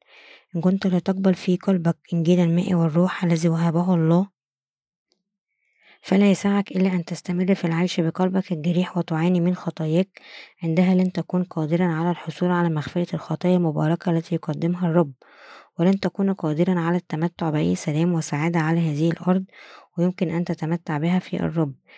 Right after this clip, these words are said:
سيكون من المستحيل العيش بسلام، بسعادة كما يفعل المفديون. وعلى الرغم من أن جميع البشر مخلوقات ثمينة مخلوقة على شبه صورة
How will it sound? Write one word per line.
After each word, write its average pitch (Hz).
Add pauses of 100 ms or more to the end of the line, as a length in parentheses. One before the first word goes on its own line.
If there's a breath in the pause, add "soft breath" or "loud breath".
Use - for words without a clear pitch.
(140)
سيكون 180
من 180
المستحيل 165
العيش 170
بسلام، 156
بسعادة 165
كما 156
يفعل 165
المفديون. 160 (640 loud breath)
وعلى 180
الرغم 196
من 175
أن 180
جميع 170
البشر 175
مخلوقات 151
ثمينة 170
مخلوقة 151
على 147
شبه 170
صورة 165